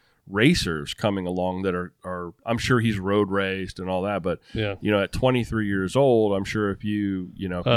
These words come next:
Speaker 2: Um,
Speaker 1: your team may or may not allow you to go do some
Speaker 2: Yeah.
Speaker 1: crazy gravel event.
Speaker 2: I mean, Lauren's young too.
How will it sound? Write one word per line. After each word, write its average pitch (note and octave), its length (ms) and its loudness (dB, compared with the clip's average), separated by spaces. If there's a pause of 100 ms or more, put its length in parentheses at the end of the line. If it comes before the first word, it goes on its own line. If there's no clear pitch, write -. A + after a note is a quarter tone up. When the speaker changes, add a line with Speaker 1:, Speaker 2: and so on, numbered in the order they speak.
(120)
Speaker 2:
Um, G#2+ 80 2
Speaker 1:
your G#2+ 120 2
team G#2 300 -2
may G2+ 140 0
or G2 100 0
may G2 140 -2
not G2 180 0
allow F#2 320 0
you A#2 160 2
to F2+ 80 0
go F#2 160 -2
do F#2 160 -4
some F2 300 -4
Speaker 2:
Yeah. A2 100 0
Speaker 1:
crazy F#2 240 -2
gravel E2 460 -6
event. D2+ 200 -6
Speaker 2:
I A#2 40 0
mean, G#2 120 -2
Lauren's G#2+ 420 6
young G2 220 -2
too. C3 300 -2